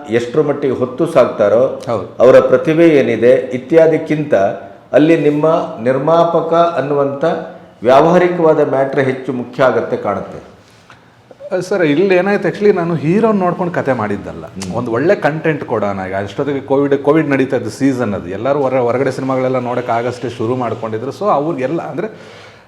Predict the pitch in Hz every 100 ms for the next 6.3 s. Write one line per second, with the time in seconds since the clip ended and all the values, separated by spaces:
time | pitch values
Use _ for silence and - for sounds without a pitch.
0 | - - 113 156 226 - 175 180 170 156
1 | 156 147 139 139 139 120 139 127 123 165
2 | 160 131 127 123 127 113 110 110 104 101
3 | 156 180 135 107 151 170 147 - 127 120
4 | 110 104 98 104 113 127 127 104 98 92
5 | 131 143 127 123 127 135 135 135 127 131
6 | 127 113 143